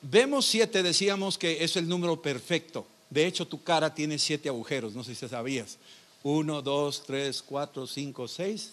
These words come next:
siete. Son siete. Así es que estás bien hecho, perfecto. ¿Sí me explico? No te asustes. <laughs> Sí.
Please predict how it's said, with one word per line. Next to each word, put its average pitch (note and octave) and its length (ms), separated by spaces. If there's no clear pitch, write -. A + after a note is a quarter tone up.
siete. - 300
Son A3 180
siete. G3 340
Así C#3 180
es D3+ 80
que E3+ 80
estás D3 320
bien E3+ 240
hecho, D#3 300
perfecto. D3+ 640
¿Sí - 180
me F3 60
explico? F3 360
No E3 100
te F#3 120
asustes. - 500
<laughs> - 480
Sí. C#3 280